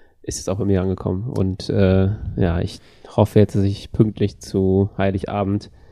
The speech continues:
äh, wieder fitter werde. Ähm, ja.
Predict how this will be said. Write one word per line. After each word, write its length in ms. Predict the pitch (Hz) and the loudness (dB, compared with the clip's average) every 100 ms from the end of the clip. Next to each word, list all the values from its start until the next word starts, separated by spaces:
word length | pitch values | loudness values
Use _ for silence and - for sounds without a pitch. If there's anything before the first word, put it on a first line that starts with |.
| - - - | -20 -20 -18
äh, 300 | - 95 95 | -4 0 0
wieder 180 | 95 98 | 0 -2
fitter 380 | 95 - 131 90 | -2 0 0 0
werde. 380 | 87 90 92 120 _ - - | 0 -2 -6 -10 _ -20 -10
Ähm, 460 | - 90 92 92 104 - | -4 -2 0 0 -2 -6
ja. 240 | - 80 | -10 -10